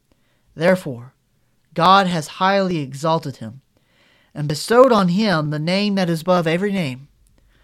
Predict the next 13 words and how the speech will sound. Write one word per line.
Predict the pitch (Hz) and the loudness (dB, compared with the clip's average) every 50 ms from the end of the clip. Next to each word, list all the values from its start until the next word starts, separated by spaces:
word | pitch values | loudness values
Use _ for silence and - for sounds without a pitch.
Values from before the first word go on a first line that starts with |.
| _ _ _ _ _ | _ _ _ _ _
so | _ - 190 | _ -8 -2
that | 175 185 185 196 | 0 2 2 2
at | 202 202 | 2 0
the | 196 180 | 0 -2
name | 170 170 175 196 214 240 247 247 226 | 0 0 2 2 2 0 0 0 0
of | 208 165 143 131 | 0 -2 -2 -6
Jesus, | - - 180 190 196 180 139 120 120 113 - - - - _ _ _ _ _ _ _ _ _ _ - | -8 -4 -2 0 0 0 -2 -4 -8 -14 -16 -18 -20 -20 _ _ _ _ _ _ _ _ _ _ -10
every | 131 143 143 165 156 151 | -8 -6 -4 -2 -2 -2
knee | 147 156 165 175 185 185 | -2 -2 0 0 0 0
should | 170 - 156 139 127 - | -2 -4 -4 -6 -6 -6
bow | 143 147 156 165 175 180 175 | -4 -4 -4 -2 -2 -2 -2
in | 147 135 127 | -4 -6 -6
heaven | 127 151 185 208 202 240 240 220 214 208 | -4 0 0 0 2 0 0 -2 -4 -6